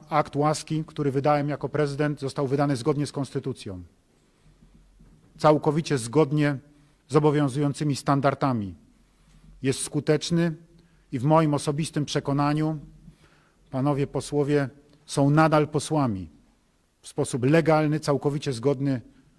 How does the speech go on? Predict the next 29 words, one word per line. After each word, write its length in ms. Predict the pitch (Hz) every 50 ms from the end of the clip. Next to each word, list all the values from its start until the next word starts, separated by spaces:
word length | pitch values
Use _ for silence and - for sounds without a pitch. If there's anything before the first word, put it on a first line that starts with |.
| _ _
z 100 | - -
polskim 400 | - 139 135 131 - - 143 131
prawem. 440 | - 135 117 104 98 92 87 87 87 - _ _ _ _ _ _ - - - 151 - - - - - _ - - _ _ _ _ _ - _ _ - - - - - - _ _ _ _ _ _ _ _ _ _ _ _ - 135
Niemniej 300 | 127 127 143 151 151 131
dzisiaj 320 | 135 165 143 165 156 143
są 360 | 156 151 147 147 151 151 139 110 - - -
w 60 | 123
więzieniu 720 | 104 135 151 147 147 127 139 147 151 165 175 185 196 185 170 - - - _ _ _ _ _ _ _ _ _ _ _ _ _ _ _ _ _ _ _ _ _ -
i 80 | 151 131
prawda 300 | 147 151 139 135 151 139
jest 180 | 139 123 -
taka, 220 | - 147 - 147 131
że 100 | 143 143
każdy 300 | - 151 151 127 143 135
dzień 180 | 131 147 143
przebywania 540 | 127 - 143 135 135 123 123 131 139 143 135
tam 180 | - 147 143 123
zagraża 420 | 127 131 123 143 139 135 135 139
ich 120 | 135 123
zdrowiu, 480 | 117 123 127 147 156 143 104 104 101 95 - - _ _ _
przynajmniej 460 | - - 156 151 147 143 143 139 127
zdrowiu, 380 | 113 120 139 139 139 117 104 110
nie 120 | 120 123
chcę 180 | 113 - 135 123
mówić 260 | 123 113 113 107 107
głębiej. 460 | 110 123 107 98 87 90 87 85 82 _ _ _ _ _ _ _ _ _ _ _ _ _ _ _ _ _ _
Takie 240 | - 147 135 - 143
jest 140 | 131 113 131
moje 340 | 135 131 131 131 127 117